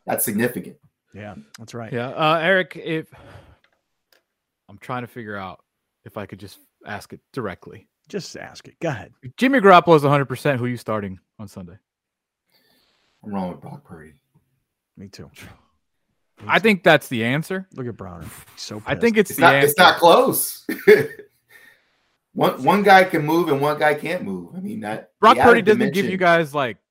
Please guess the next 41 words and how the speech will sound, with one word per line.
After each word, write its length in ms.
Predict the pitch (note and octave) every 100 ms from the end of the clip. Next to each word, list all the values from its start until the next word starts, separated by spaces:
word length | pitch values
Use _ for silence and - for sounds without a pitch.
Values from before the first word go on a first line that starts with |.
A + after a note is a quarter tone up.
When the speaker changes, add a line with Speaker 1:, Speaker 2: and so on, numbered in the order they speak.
| _ _ _
Speaker 3:
Cooper 320 | F3 - D3
Rush 280 | C3+ D3 -
vibes, 520 | D3 D3+ D3 _ _ -
like, 300 | A#2 A2 _ _ _ _ _ _ _ _ _
like, 200 | C3 B2+
it's, 120 | C#3 -
he's 200 | D#3+ C3+
just 240 | E3 -
filling 260 | E3+ D#3+ D#3+
in 180 | F3
'cause 200 | E3+ D#3
he 60 | C#3
can, 440 | - C#3+ D#3 E3 - _ _
and 140 | C3+
the 60 | B2+
team 200 | - D3
around 280 | C3 C3 D3
him's 160 | D3+ C3+
good. 220 | D#3 D3+ -
Like, 200 | C3+ B2+
it 80 | C3
does 160 | D#3
that. 220 | D3+ D3 - _ _ _ _ _ -
I 120 | C#3+
don't 100 | D3
know. 220 | C3 C#3+
I, 220 | B2 D#3
I 40 | D#3+
mean, 220 | E3 C#3+
Jimmy 200 | D3+ E3+
Garoppolo 360 | C#3+ C3+ C3+ A2+
is 80 |
not, 180 | A2+ G#2+
like, 160 | G#2 F2+ _ _
head 200 | _ B2+
and 80 | G#2+
shoulders 280 | - A2 G2
above 280 | F2 G2+ G#2+
him, 160 | G2
obviously, 420 | G#2 A2 G#2 A2 G#2
but 240 | G#2